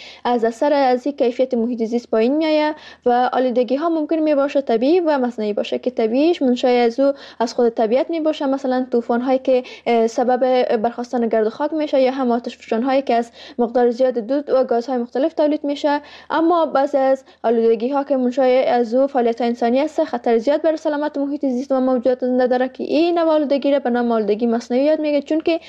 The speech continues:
منشأ از این در طبیعت وجود نداره بلکه توسط انسان ها فعالیت انسانی می‌تونه یا پیدا شه که مثال های خوبش آلودگی هوا بر اثر می دود فابریکا و موترها می‌باشه. خب بعد از اون میایم راجع به آلودگی هوا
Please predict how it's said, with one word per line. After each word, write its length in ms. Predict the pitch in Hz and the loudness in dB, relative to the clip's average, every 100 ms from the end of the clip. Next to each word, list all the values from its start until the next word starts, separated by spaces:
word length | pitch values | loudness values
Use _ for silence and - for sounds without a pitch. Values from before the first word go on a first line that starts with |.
| - - | -18 -4
منشأ 280 | 247 233 302 | 0 0 2
از 280 | 311 302 302 | 2 2 0
این 100 | 285 | -2
در 60 | 254 | 0
طبیعت 400 | 247 226 269 247 | 0 0 0 -2
وجود 200 | 254 262 | -6 -4
نداره 280 | 302 320 294 | 0 0 2
بلکه 420 | 277 285 285 294 | 0 0 0 0
توسط 340 | 262 240 254 240 | 0 -2 -2 -4
انسان 280 | 240 226 233 | -4 -2 -2
ها 200 | 277 277 | -2 -2
فعالیت 360 | 247 233 240 | 0 0 0
انسانی 320 | 226 226 247 | -2 0 0
می‌تونه 360 | 311 330 330 311 | 0 0 0 0
یا 180 | 302 320 - - - | 0 0 -6 -8 0
پیدا 240 | 226 240 | 0 0
شه 220 | 254 247 | -2 -2
که 180 | 247 254 254 - | 2 0 0 -6
مثال 240 | 262 269 262 | -4 -2 -2
های 180 | 294 302 | 0 -2
خوبش 340 | 302 285 294 | 0 -2 0
آلودگی 460 | - 233 220 233 285 | 0 0 0 0 0
هوا 220 | 285 262 | 0 2
بر 160 | 247 | 2
اثر 320 | 233 247 262 247 | 0 0 0 0
می 140 | 247 | 0
دود 200 | 226 226 | 0 -2
فابریکا 540 | 247 240 214 285 302 311 | -4 -4 0 2 2 2
و 120 | 294 | 0
موترها 520 | 240 247 247 262 330 - - - | -2 -4 -4 -2 -4 -6 -20 -4
می‌باشه. 420 | 226 - - 262 262 - - - - - | -4 -4 -8 -10 -10 -18 -20 -20 -20 -4
خب 200 | 330 330 _ - | -2 -2 _ -4
بعد 240 | 302 370 | 0 2
از 180 | 381 349 | 0 -2
اون 120 | 359 | -2
میایم 280 | 349 339 330 | 0 0 2
راجع 300 | 262 240 285 | 0 2 0
به 260 | 277 285 269 | 2 0 0
آلودگی 420 | - 220 220 285 | -2 0 0 0
هوا 460 | 311 294 285 285 285 | 0 0 2 2 0